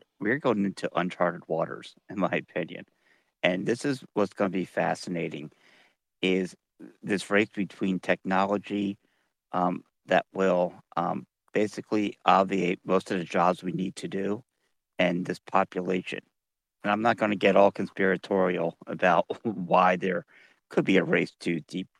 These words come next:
depopulize an entire world. But here's the thing. Um, it's amazing the, the, the number of jobs we've taken on in our lives that most people don't realize. Uh, guess what? When I go to the airport now,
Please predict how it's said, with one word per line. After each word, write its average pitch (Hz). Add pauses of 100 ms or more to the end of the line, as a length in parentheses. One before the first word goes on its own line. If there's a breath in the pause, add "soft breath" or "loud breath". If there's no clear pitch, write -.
(220)
depopulize 95 (600)
an 101
entire 98
world. 92 (680 soft breath)
But 101
here's 131
the -
thing. 110 (220)
Um, 95
it's -
amazing 107
the, 98
the, 104
the 95
number 104
of 98
jobs 98
we've 90
taken 95
on 92
in 87
our 92
lives 92
that 92 (380)
most 98
people 95
don't 92
realize. - (520)
Uh, 90
guess -
what? 98 (500 soft breath)
When 98
I 101
go 104
to 98
the 92
airport -
now, 107